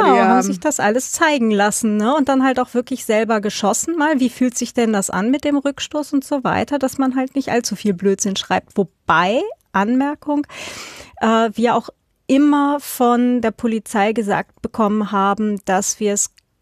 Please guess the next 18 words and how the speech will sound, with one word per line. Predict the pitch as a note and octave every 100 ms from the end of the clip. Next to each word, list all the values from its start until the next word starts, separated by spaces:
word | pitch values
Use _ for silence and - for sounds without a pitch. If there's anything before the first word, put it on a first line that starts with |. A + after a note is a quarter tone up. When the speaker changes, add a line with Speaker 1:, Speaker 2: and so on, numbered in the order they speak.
| _
Speaker 2:
auf | A3 G#3 - -
keinen | - A#3 B3+ B3+
Fall | - A#3 A3 A3 -
zu | - - B3+ C4 C4+ C4+ _ _ _ _ _ _ _ _ _
echt, | A3+ C#4 - - - -
also | G#3+ G#3
zu | - - B3+
realitätsnah | B3+ B3 A3+ A3+ - A#3 B3 - A3 G#3+ G#3+
schreiben | - - G3 A3+ A#3+
sollen, | A3+ G#3+ G#3+ A3 G#3+ _ _ _ _ _ - _
um | A#3 A3 A3+
Leute | G#3 G#3 G#3
nicht | G3+ G#3 -
auf | F#3+ _ _
blöde | - F#3+ -
Ideen | F#3+ F3+ F#3 F3+
zu | -
bringen. | F#3 - A3+ A#3